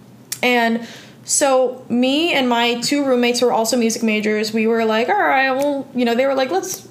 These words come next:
I'll bring some wine and a thermos and just kinda sip and watch the concert, and then we'll, you know, go do whatever it is we were gonna do that night."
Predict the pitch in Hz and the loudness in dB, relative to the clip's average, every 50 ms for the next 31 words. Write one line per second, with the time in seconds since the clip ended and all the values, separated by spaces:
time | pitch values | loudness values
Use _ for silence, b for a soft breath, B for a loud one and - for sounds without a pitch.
0 | - - - 294 294 254 247 233 233 233 233 226 208 208 208 208 214 214 208 214 | -20 -12 -8 -8 -4 -2 -2 -2 0 0 0 0 2 2 2 2 2 0 0 0
1 | 202 202 208 - - 208 208 208 214 214 208 208 - 214 208 208 208 - - 214 | 0 0 -2 -2 -2 0 0 0 0 0 0 0 -2 -2 -2 -2 -2 -2 -2 -2
2 | 214 208 208 208 208 - - - - - 208 196 202 202 202 - 196 196 196 202 | 0 0 -2 -2 -4 -6 -6 -4 -2 0 0 0 -2 -2 -4 -4 -4 -2 -4 -6
3 | 202 208 202 196 190 202 - - 220 208 - 202 190 202 208 208 214 214 208 214 | -6 -4 -2 -2 -2 -2 -4 -6 -6 -6 -4 -4 -2 -2 -2 -2 -2 -2 0 0
4 | 214 226 247 254 269 269 269 262 262 330 311 262 254 254 247 277 277 277 240 277 | 0 0 0 0 0 0 -2 -2 -2 -2 0 0 0 0 0 0 0 0 -2 -2
5 | 277 285 294 262 247 240 247 254 247 247 247 247 - - - 247 247 233 226 220 | -2 0 0 0 0 0 -2 -2 -2 -4 -4 -6 -8 -4 -2 0 0 0 0 0
6 | 220 226 233 226 240 240 254 214 208 202 196 196 190 196 196 190 202 202 208 | -2 -2 0 0 0 0 0 0 0 0 0 0 0 -2 -2 -2 -2 -4 -6